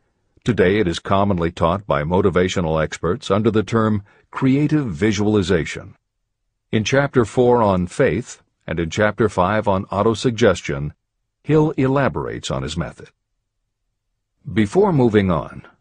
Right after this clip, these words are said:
the editors would like to reinforce Hill's advice to follow his instructions to the letter.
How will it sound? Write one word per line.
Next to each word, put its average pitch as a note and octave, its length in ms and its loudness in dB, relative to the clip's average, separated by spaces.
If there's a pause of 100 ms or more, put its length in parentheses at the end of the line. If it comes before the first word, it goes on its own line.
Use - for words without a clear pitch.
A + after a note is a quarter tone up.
(220)
the C3+ 180 4
editors D3 440 0
would G2 160 0
like G#2+ 240 0
to G#2+ 100 -2
reinforce G#2 640 0
Hill's G2 280 2
advice D#2 440 -2
to F#2 120 -6
follow G2+ 380 0
his A2 220 0
instructions F#2 800 -4 (120)
to A#2+ 120 0
the A2 120 4
letter. - 400 -2